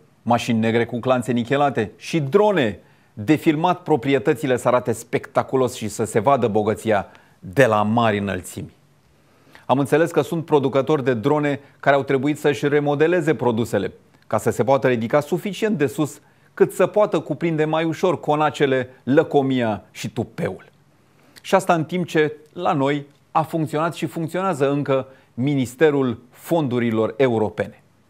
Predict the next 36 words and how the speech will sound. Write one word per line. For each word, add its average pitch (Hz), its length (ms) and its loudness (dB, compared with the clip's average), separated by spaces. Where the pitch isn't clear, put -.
care, 95 180 -6
după 98 240 -4
cum 147 140 -2
se 151 100 -2
mișcă 156 220 -4
în 120 60 0
ultimii 117 340 -2
ani, 127 240 0
bănuim 160 540 0
că 180 120 -2
dispune 151 440 -4
de 135 80 -2
o 135 60 4
garnitură 139 640 0
rarisimă 160 720 0
de 120 160 0
sinecuriși 123 680 -4
neimplicați, 110 720 -2
care 139 180 4
îl 143 100 0
conduc 143 540 0
și - 160 -8
îl 196 120 2
reprezintă 135 720 0
cu 185 120 0
muțenie 175 540 0
competentă 151 960 2
și - 140 0
o 135 40 4
nepăsare 127 480 2
strigătoare 117 640 0
la 101 140 0
ceruri, - 500 -6
unde, 156 280 4
desigur, 156 480 2
plutește 127 600 2